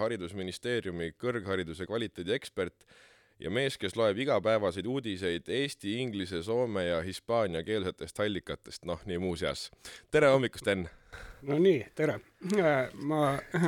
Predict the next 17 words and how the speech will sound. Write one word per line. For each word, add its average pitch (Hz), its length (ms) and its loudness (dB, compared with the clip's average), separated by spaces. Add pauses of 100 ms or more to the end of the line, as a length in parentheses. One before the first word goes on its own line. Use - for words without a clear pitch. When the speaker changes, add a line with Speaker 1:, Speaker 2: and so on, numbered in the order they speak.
(140)
Speaker 2:
kohe 160 320 0
ühe 139 260 2
täpsustuse. 131 680 0 (220)
Tegelikult 131 840 4
ei 131 160 0
ole, 135 240 4 (880)
äh, 127 180 0 (240)
ei 123 200 -4
ole 127 280 -2
see 120 480 -4 (160)
haridus, 131 680 -2
äh, 127 340 -4 (720)
algharidus, 113 800 -4
inseneriharidus, 135 1080 2
vaid 123 320 -6
on 123 240 -6
füüsikateoreetik. - 1200 -2